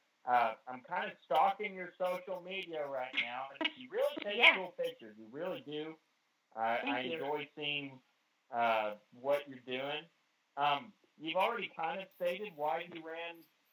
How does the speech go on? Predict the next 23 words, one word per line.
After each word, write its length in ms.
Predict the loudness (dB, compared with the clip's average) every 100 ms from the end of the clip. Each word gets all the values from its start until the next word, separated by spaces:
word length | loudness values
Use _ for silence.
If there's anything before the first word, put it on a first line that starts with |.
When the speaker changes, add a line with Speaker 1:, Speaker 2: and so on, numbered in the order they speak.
| _ _ _
Speaker 1:
or 180 | 2 2 2
started 400 | 2 2 0 -4 _
your 140 | -8 -6
Instagram 1040 | -4 -6 -10 _ -16 -6 -2 0 0 -2
and, 180 | -6 -8
and 140 | -14 -2
kind 240 | 0 2
of 80 | 4
what's 180 | 2 2
going 260 | -2 -2 0
on, 280 | 0 0 2
but 220 | 0 0 _ _ _ _ -6
I 120 | -4
guess 260 | 2 2 2 _ _ _ _ _
tell 160 | 0 2
us 60 | 2
what 220 | -4 -8 -8
you're 140 | -10
mainly 420 | -8 -10 -12 -16 -6
focused 420 | -4 -4 -8 -8
on 260 | -6 -4 -6
besides 460 | -12 -6 -2 -2 -4 -8
maybe 500 | -8 -8 -10 -12